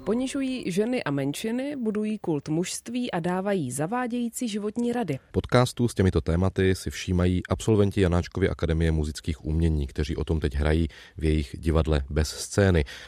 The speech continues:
Speaker 2: A protože je bez scény, tak hraje zadarmo na festivalu Uprostřed na nádvoří Staré radnice.
Speaker 1: Autorská trojice si na pódiu vytvořila jednoduchý pokojíček,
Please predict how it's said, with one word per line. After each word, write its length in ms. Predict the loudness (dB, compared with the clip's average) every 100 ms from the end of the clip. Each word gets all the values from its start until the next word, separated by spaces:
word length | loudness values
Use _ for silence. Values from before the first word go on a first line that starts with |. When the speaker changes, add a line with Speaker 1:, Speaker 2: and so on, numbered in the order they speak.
| -4
Speaker 2:
A 80 | 0
protože 300 | 0 2 2
je 60 | 2
bez 180 | 0 -4
scény, 380 | 0 2 2
tak 140 | 2 0
hraje 280 | 2 2 2
zadarmo 480 | 2 2 4 2 0
na 80 | -2
festivalu 520 | -4 -4 -2 0 0
Uprostřed 640 | -2 0 0 0 -2 -4 -2
na 120 | -4 -2
nádvoří 460 | -4 -4 -4 -4
Staré 280 | -4 -2 0
radnice. 440 | 0 -2 -4 -4 -6 -10 -8
Speaker 1:
Autorská 560 | -4 -4 -4 -4 -4
trojice 600 | -2 0 0 -2 -4 -6 -6
si 220 | -6 -6
na 120 | -6
pódiu 400 | -4 -2 -2 -2
vytvořila 600 | -4 -8 -6 -4 -4 -4
jednoduchý 580 | -4 -4 -4 -4 -10 -14 -12
pokojíček, 800 | -8 -6 -6 -8 -8 -10 -10